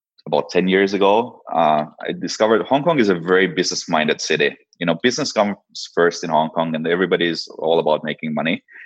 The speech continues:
And while we had some of these, you know, disturbances, there are industries that are really heavily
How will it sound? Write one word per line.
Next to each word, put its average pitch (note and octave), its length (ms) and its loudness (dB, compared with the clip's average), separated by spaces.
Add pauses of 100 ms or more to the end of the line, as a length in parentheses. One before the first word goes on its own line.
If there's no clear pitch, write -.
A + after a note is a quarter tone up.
(260)
And F#2 240 0
while G#2 200 4
we G2+ 140 -2
had F#2+ 240 0
some G2 180 -8
of F#2 100 -8
these, F2 200 -10
you E2 80 -8
know, D#2+ 100 -4
disturbances, E2+ 960 -2
there G2+ 80 4
are A2+ 100 6
industries G#2 520 -6
that - 100 -8
are E2 160 -6
really F2 240 -6
heavily D#2+ 680 -4